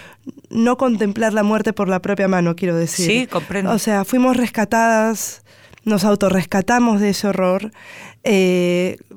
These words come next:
Speaker 1: por los oficios que tenemos, ¿no? Mi hermana bióloga, yo escritora, o sea, creo que estamos del, del lado de la vida, tratando de entender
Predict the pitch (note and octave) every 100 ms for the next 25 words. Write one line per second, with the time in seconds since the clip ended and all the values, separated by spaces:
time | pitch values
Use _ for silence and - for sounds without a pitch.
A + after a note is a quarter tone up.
0 | - - A3+ G3 F#3+ G3 C4 A3+ G#3 G#3
1 | F#3+ F3 E3 D#3+ E3+ G#3+ D#4 A#3+ G3 G3+
2 | G3+ G3 G3+ G#3+ G3+ G3 F#3+ F#3+ F3+ F#3+
3 | F3+ A3 G#3 G3+ G3 F#3 G3+ F#3 E3+ -
4 | - - - - G#3+ A3 G#3+ E3 G#3+ G#3
5 | A3 G#3+ F3 E3+ F3 A3+ F#3+ F#3+ F#3 G#3+
6 | A3+ G#3+ F3 F3+ A3 G#3 G#3 A3 - -
7 | - - G3+ G3 G#3 G#3 G3 F#3 F#3+ F#3+
8 | G3+ G3